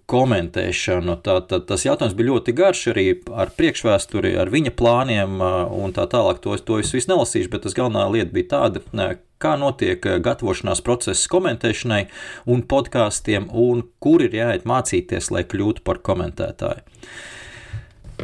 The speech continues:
Eh, šis, eh, šis ir interesants jautājums. Eh,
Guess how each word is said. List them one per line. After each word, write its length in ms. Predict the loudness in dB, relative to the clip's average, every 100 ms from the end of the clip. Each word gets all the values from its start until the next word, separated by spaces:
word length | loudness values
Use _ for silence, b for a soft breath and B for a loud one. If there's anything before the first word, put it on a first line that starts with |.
| -14 _ -4
Eh, 160 | 0 0 B B B B B B B B B B B B -18 -2
šis, 260 | 0 2 2
eh, 240 | 2 2 2
šis 180 | 2 2
ir 120 | 2 0
interesants 380 | 0 -2 2
jautājums. 600 | 2 2 2 0 0 -2 0
Eh, 300 | 2 2